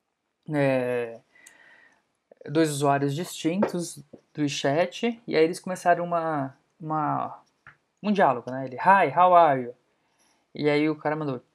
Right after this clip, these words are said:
"China, arrest", né? Preso, "human rights defenders". Então todas essas che-, foram chegando. Só que na hora que ele digitou, ó, "China arrest human rights defenders", né? Então,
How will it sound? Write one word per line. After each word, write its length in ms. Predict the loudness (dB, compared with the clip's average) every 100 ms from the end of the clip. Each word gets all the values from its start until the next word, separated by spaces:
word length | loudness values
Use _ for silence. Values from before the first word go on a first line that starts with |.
| _ -2
"China, 500 | 2 2 2 -6 -14 _ _ _ _ _ _ _ _ _ _ _ _ _ _
arrest", 680 | 0 8 10 8 2 -12 -10
né? 220 | -4 -2
Preso, 580 | 0 0 2 0 -2 -6
"human 400 | -6 -4 -2 2
rights 720 | 6 8 6 4 -4 -18 -20 _ _ _ _
defenders". 640 | -6 -6 -2 -2 -2 -6 -4
Então 180 | -6
todas 260 | -6 -8 -6
essas 360 | -6 -6 -12 -12
che-, 260 | -16 -16 _ _ -16 -4
foram 260 | -2 -2
chegando. 480 | 0 2 2 2 -4 -14 _ _ _
Só 160 | -2
que 100 | 0
na 80 | 0
hora 140 | 0 0
que 180 | -2 -2
ele 320 | -2 -6 -10 -14
digitou, 460 | -8 -8 -2 2
ó, 160 | 2 0 -6 _ _ _
"China 520 | 0 0 0 -4 -2
arrest 540 | 0 4 4 2 -2
human 320 | -10 -8 -6 -4
rights 320 | -4 -4 -6
defenders", 560 | -8 -2 -4 -2 -6
né? 80 | -4
Então, 260 | -4 -4